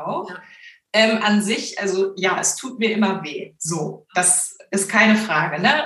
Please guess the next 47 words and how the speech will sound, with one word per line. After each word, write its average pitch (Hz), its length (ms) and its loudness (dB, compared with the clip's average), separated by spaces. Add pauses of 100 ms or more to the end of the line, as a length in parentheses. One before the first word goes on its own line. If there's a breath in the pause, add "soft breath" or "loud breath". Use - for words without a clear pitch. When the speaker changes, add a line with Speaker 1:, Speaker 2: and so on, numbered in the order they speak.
Speaker 1:
Da, 180 140 0
wo 185 40 -4
ich 202 120 -2
dann 196 120 0
manchmal 202 300 2
da 196 100 -2
sitze 196 260 -6
und 196 80 0
denke, 196 240 0
„Boah, 156 320 -6
ich - 80 -16
habe - 180 -16
überhaupt 196 600 -2
keine 233 220 0
Lust, 202 400 0
jetzt - 260 -6
dies, 220 340 -2 (200)
jetzt 214 280 -6
irgendwie 226 360 -2
noch 220 240 6
mal 208 140 4
was 190 220 -2
rumzuschicken 170 640 -4
oder 143 280 -6
so.“ 185 300 -2 (580 loud breath)
Aber, 208 800 2
ähm, 208 600 6
ich - 160 -6
glaube, 233 340 0
dass 202 200 -2
es - 180 -10
wichtig - 480 -6
ist, - 420 -4
weil 214 520 2
die 226 220 0
Leute, 226 440 0
die 202 140 0
dich 190 280 -8
wirklich 294 380 -6
mögen, 190 320 0
die 185 60 -10
das - 420 -8
gut 330 260 -4
finden, 220 360 0
was 190 280 0
du 196 60 -2
machst, - 480 0